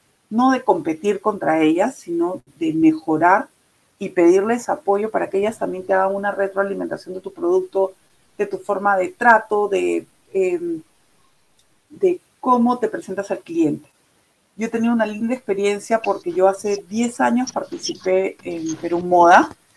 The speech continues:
y nunca más me atreví a volver a participar. Fue una bonita experiencia, fue espectacular, pero no me volví a atre-, a atre-, a atrever hasta que llegué a Exporta y las demás chicas me animaron a que participara el año pasado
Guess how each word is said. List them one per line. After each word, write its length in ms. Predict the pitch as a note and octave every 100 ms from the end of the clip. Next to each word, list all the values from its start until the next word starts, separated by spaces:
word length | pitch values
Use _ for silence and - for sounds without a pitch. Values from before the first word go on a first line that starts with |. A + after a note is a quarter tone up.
| _ _ _ _ _
y 160 | A3+ A3+
nunca 300 | A3 C4+ D4
más 140 | C#4+ D4+
me 80 |
atreví 240 | C#4 A#3 A#3
a 60 |
volver 180 | A#3 A3+
a 60 | A3
participar. 540 | G#3 - G3+ C#3+ C3+ - _ - - -
Fue 140 | D#4
una 140 | F4+
bonita 280 | D4+ B3+ D4
experiencia, 460 | E4+ G#3 G#3+ G#3 F3+
fue 120 | G#3+
espectacular, 600 | - A#3+ - F3+ G3 -
pero 260 | G4 G4+ A#4
no 180 | A#3+ B3
me 120 | A#3+
volví 180 | A3 F#3
a 80 | F#3
atre-, 100 | -
a 80 | F3+ F3
atre-, 300 | D#3+ C#3+ C3+
a 80 | E3+
atrever 420 | D#3 D3+ F#3 - _ _ _ _ _ _ _
hasta 400 | F#3 F3+ - D#3
que 160 | D#3 D3+
llegué 260 | D#3 D#3+
a 180 | F3+ F#3+
Exporta 800 | F#3+ - A#3 A3 - E3 G3+ D4 - _ _ _ _ _ _
y 100 | -
las 240 | E3 D3+ D3+
demás 380 | D#3 F3 C4 -
chicas 420 | E4 - A3+ A3
me 100 | F#3
animaron 640 | F3 F3+ A3+ G3 F#3+ A3+ -
a 100 | F#3+
que 120 | F3+
participara 920 | - - - F#3 - F3+ F#3 G3+ - -
el 220 | E3 D#3+
año 180 | D#3 F#3
pasado 560 | G#3 - C#3 A#3+ D#4